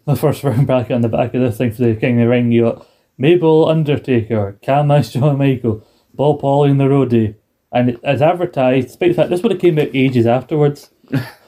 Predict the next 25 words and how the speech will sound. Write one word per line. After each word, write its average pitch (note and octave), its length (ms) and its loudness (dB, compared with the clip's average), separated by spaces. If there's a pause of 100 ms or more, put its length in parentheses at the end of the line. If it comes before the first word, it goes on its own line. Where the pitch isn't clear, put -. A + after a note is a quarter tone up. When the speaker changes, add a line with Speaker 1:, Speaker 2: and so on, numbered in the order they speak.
Speaker 1:
Like, B2+ 360 -4 (100)
it - 80 -14
says F3 220 2
Razor D3+ 260 4
and D3 80 2
Mone C#3 160 2
Yokozuna, C#3 680 0 (520)
but A#2+ 280 -2
no D3 120 -2
one C#3+ 160 2
thought D3 420 -2
full C3+ 300 -2
well C3 300 4
that A#2+ 140 0
it - 60 -2
was A2+ 140 -2
fucking A#2+ 460 0
Savio B2+ 640 2
that A2+ 120 0
replaced A#2+ 560 -2
Razor A#2 260 0
'cause A2 140 -6
Razor A#2 260 2
was A2+ 120 0
injured. A#2 440 -2